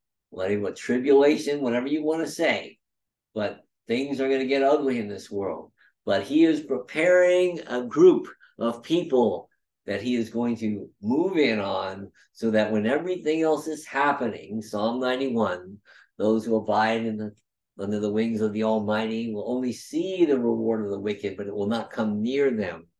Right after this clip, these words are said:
But they will be there as a city on a hill with their arms wide open that cannot be hidden. For all those who will be struggling and suffering out there, they will see God, not people, and not, not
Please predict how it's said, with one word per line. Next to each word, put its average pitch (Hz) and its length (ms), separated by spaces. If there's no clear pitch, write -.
But 127 120
they 196 140
will 208 220
be 208 200
there 170 340
as 127 120
a 135 80
city 185 380
on 170 160
a 156 80
hill 139 580
with 120 140
their 131 160
arms 143 340
wide 135 300
open 123 280
that 110 140
cannot 135 380
be 123 120
hidden. 107 480
For 120 120
all 160 280
those 160 320
who 135 60
will 135 140
be 127 180
struggling 147 760
and 113 140
suffering 139 600
out 117 280
there, 120 480
they 110 140
will 113 160
see 117 400
God, 113 720
not 147 400
people, 117 600
and 117 160
not, 143 320
not 123 400